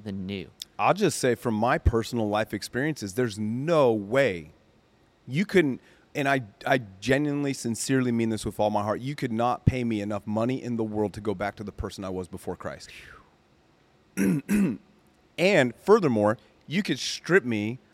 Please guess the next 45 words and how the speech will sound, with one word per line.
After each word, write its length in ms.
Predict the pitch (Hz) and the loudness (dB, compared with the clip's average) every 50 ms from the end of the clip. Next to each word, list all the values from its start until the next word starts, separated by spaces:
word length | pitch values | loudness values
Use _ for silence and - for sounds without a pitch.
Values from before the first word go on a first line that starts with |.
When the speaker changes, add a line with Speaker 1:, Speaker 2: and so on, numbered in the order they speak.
| _ _ _ - | _ _ _ -2
Speaker 2:
of 140 | 117 120 107 | -2 2 4
every 240 | 104 143 156 165 | 4 4 4 4
good 260 | 143 117 139 151 143 - | 4 4 4 2 4 4
thing 160 | 143 135 131 | 2 0 2
I 100 | 123 120 | 2 0
have 260 | 120 131 123 110 110 | 0 0 -2 0 0
right 180 | 113 120 120 - | 0 0 0 0
now, 380 | 113 113 104 87 85 90 95 _ _ _ _ _ _ _ _ _ _ _ - - | -2 -2 -2 -2 -4 -6 -8 _ _ _ _ _ _ _ _ _ _ _ -18 -14
except 320 | - - - 127 120 - | -10 -4 0 0 0 0
for 80 | - 135 | 0 -2
my 100 | 123 117 | -2 -2
family. 320 | - - 104 95 95 92 | 0 -2 -2 -2 -2 -4
Don't 160 | 87 110 101 - | -4 -6 -6 -6
take 100 | 117 107 | -6 -6
my 80 | 104 101 | -6 -6
family. 340 | - 110 95 92 87 85 - - - - - 160 - | -4 -6 -6 -6 -8 -10 -12 -18 -8 -2 0 0 2
You 120 | - 165 | 4 2
could 160 | - - 170 | 2 2 0
take 160 | - 151 147 - | 0 0 0 0
my 120 | 113 110 | -2 -2
Speaker 1:
<laughs> 80 | 107 120 | 0 2
Speaker 2:
house, 220 | 127 127 127 - | 2 2 2 0
you 60 | - 135 | -4 -8
could 120 | 127 - | -6 -4
take 140 | 135 123 113 | -4 -2 -2
my 100 | 104 101 | -2 -4
cars, 400 | - - 120 117 117 113 104 120 | -2 0 2 2 2 0 -2 -4
you 60 | 139 | -6
could 100 | 135 117 | -6 -4
take 160 | - 123 113 | -4 -4 -4
my 80 | 110 104 | -4 -8
T 200 | - - 120 117 | -6 -4 -4 -2
Vs, 200 | 110 110 107 110 | 0 0 -2 -2
you 60 | 143 | -6
could 140 | - 127 - | -8 -6 -4
take 220 | - 123 110 95 - - _ _ _ _ _ _ - | -2 -2 -2 -4 -6 -14 _ _ _ _ _ _ 0
every 320 | 135 147 160 175 175 190 185 | 4 4 4 4 2 -2 -2
luxury 500 | 165 147 147 151 147 127 131 143 143 135 | 0 4 4 4 4 4 0 0 2 2
I 140 | 127 120 117 | 2 2 2
have, 480 | 110 123 120 110 95 87 87 85 - _ _ _ _ _ _ _ _ _ _ _ | 0 0 0 0 0 -2 -4 -6 -10 _ _ _ _ _ _ _ _ _ _ _
and 120 | - 120 117 | 0 2 2
I 60 | 113 | 2
still 320 | - - - - 160 147 123 | 2 0 0 2 2 2 2
wouldn't 260 | 107 95 87 78 - _ _ _ - | 0 -2 -2 -4 -10 _ _ _ -20
Speaker 1:
Yeah. 180 | 104 90 87 | -18 -18 -18